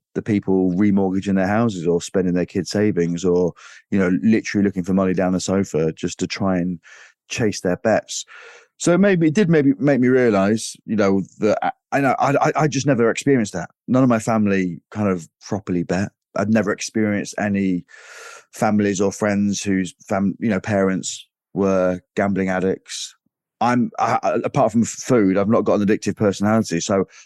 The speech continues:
I'd always just put on me four pound Grimsby to win bet. If I win, I win, which was very rare. If I, I think actually never. And if I,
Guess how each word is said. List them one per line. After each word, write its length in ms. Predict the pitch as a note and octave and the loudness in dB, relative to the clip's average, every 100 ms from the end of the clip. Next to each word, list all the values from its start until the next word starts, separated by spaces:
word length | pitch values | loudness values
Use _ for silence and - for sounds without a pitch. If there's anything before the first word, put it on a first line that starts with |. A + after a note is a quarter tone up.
| _ | _
I'd 140 | - C3+ | 0 2
always 320 | C3+ A2+ G#2 | 4 2 0
just 180 | G#2+ - | -6 -4
put 120 | - | -2
on 100 | G#2 | 2
me 120 | G#2 | 0
four 260 | G2+ A#2 A2+ | 2 0 2
pound 360 | A2+ G2+ G2 - _ _ | 0 0 -2 -6 _ _
Grimsby 340 | - G#2+ F#2+ F#2+ | -6 -4 -2 -2
to 120 | G2 | 2
win 180 | G2+ F#2+ | 2 2
bet. 280 | - G2 - _ _ | 2 0 -2 _ _
If 160 | G#2 G#2+ | -2 0
I 80 | G#2 | 2
win, 340 | G#2 A#2 A2+ | 2 2 2
I 80 | - | 0
win, 420 | G#2 A2+ A#2 G#2+ - _ | 2 2 0 -2 -6 _
which 240 | G2 - - | -6 -6 -8
was 280 | C#2 F2 D#2+ | -8 -6 -4
very 300 | F#2 F#2+ E2+ | -2 0 0
rare. 280 | D2+ D#2+ - | 0 -2 -4
If 160 | - E2 | -8 -6
I, 120 | B1 - | -6 -4
I 100 | D#2 | -6
think 180 | F2 | -4
actually 300 | C#2 - F2 D#2+ | -4 -4 -4 -4
never. 420 | A#1 F2+ E2 C#2+ - - - - - - | -4 -4 -2 -2 -4 -14 -20 -20 -20 -4
And 140 | G2+ | -2
if 80 | - | 0
I, 120 | - | 0